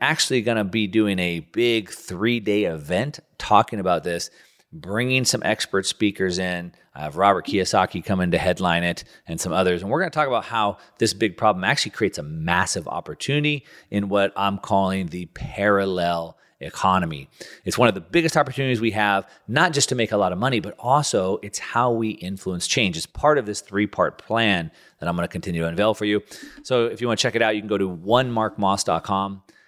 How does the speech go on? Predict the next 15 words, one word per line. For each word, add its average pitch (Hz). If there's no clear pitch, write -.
one 104
mark 101
moss 95
dot 87
com 80
slash 90
radio. 127
Again, 90
uh, 82
oh, 95
I'm 90
sorry, 85
it's -
go 98
dot 76